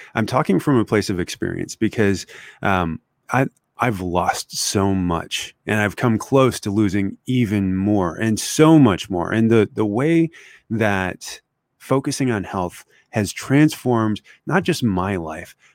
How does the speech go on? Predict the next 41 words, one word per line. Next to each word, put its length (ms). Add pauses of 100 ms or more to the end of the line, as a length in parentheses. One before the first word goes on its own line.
but 100
my 140
family's 560
lives, 400 (280)
and 200
seeing 380
that 160
transformation 640
happen. 380
If 120
you 80
were 140
listening 320
on 100
Monday, 300
you 160
get, 180 (180)
got 160
to 60
hear 260
about 340 (260)
my 140
son 560
and 320
his, 440
uh, 420
his 340 (640)
almo-, 320
near-death 540
experience 720 (400)
and 160
just 180
how 260
we 140
were 140
able 160
to 80
bring 180
him 220
back, 320
not 280